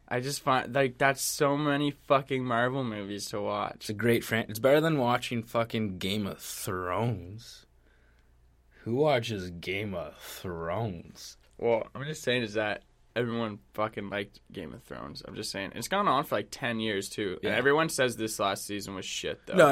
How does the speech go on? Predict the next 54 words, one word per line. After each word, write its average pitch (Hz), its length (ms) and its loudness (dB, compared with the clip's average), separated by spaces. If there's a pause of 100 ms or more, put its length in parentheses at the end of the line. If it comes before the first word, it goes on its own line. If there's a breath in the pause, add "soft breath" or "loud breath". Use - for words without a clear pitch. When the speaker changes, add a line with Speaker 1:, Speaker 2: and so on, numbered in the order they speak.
Speaker 2:
if - 420 2 (440)
you're 156 260 0
a 156 60 0
Game 135 200 2
of 120 80 -2
Thrones 104 300 -2
fan, 92 240 -6
like, 78 160 -12
kudos 92 360 -4
to - 100 -10
you. 82 100 -6
It's 71 100 -12
just, 98 200 -10
for - 100 -6
me, 107 220 0
it's 120 160 -2
<laughs> 104 100 -12
way 120 400 0
too - 320 2
deep 98 320 -4
to - 100 -6
start 85 360 0
now. 65 240 -10
Like, 95 200 -4
Marvel, 139 400 10
I 117 120 10
could 95 160 -4
handle. 90 320 4
Speaker 1:
Well, 156 80 10
that's 180 140 6
what 196 80 2
I 156 100 4
mean. 135 300 0
People 160 260 0
who 185 100 2
watch 156 280 6
Game 143 180 0
of 120 100 -4
Thrones 117 320 0
watch 110 240 2
Game 113 160 -2
of 101 100 -6
Thrones 104 280 -4
from 107 140 -6
the 101 40 -6
start 104 260 0
of 95 60 -6
Game 104 180 -6
of 98 80 -10
Thrones. 104 280 -2
Speaker 2:
Yeah. 95 180 0 (300 loud breath)
Speaker 1:
You 147 220 6
have 156 160 6
watched 123 600 2